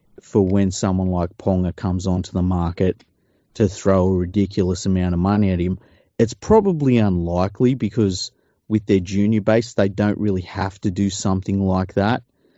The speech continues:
But who, who knows with Penrith? I mean, they might sign Arrow for next season,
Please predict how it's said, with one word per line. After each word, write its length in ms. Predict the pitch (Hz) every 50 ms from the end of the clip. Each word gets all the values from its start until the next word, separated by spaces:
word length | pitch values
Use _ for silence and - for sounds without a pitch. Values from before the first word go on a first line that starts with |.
| _ _ _ _ _ _ _ _ _
But 360 | - 104 101 101 98 95 104 - _ _ _ _ _ _ _ _ -
who, 260 | 117 131 151 156 - - 135 110
who 180 | 131 175 196 175
knows 380 | 113 101 101 104 104 95 -
with 220 | 98 92 85 - _
Penrith? 420 | 101 98 90 87 87 82 78 - -
I 80 | 113 120
mean, 220 | 123 131 135 139
they 120 | 160 185
might 280 | 202 185 151 123 117 -
sign 360 | - - 107 98 92 87 - -
Arrow 520 | 101 101 98 98 98 98 98 95 92 90 90 - _ _ _ _ _
for 180 | - - 110
next 320 | 98 92 95 90 - - - -
season, 520 | - 104 101 98 101 95 98 101 95 90